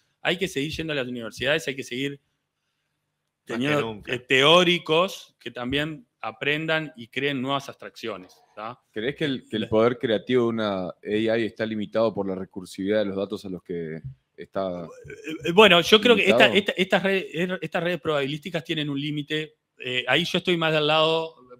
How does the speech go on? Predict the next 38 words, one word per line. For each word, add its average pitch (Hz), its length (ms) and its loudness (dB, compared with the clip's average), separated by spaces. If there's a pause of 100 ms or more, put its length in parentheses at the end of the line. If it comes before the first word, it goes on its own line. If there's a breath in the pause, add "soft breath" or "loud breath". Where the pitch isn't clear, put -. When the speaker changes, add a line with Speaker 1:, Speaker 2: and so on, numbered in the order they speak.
Speaker 1:
ahí 139 140 -2
también 156 240 -4
hay 147 80 -2
dos 147 140 -2
cuadros, 107 360 2
de 117 180 -6
la 123 160 -2
A 120 40 -10
G - 160 2
I, 170 380 -2 (160)
eh, 120 240 -12
de, 117 160 -10
de 123 240 -12 (240)
Speaker 3:
Sí. - 220 -12
Speaker 1:
Artificial 131 520 -4
General 135 440 -6
Intelligence, 156 580 -6 (500)
hay 131 180 -6
como 143 280 -4
dos 147 160 0
cuadros 156 640 4
que, 120 240 -10
que 123 100 -14
dicen, 123 160 -6
"Bueno, 131 160 0
esto 151 160 2
está 160 160 4
muy 156 160 2
cerca 151 340 2
de 131 80 4
la 127 60 0
inteligencia 123 400 -4
general, 123 400 -2 (540)
general 127 560 2
o 117 100 0
no", 117 200 0 (400)
Speaker 3:
Hmm. 98 140 -6
Speaker 1:
¿tá? 120 260 -6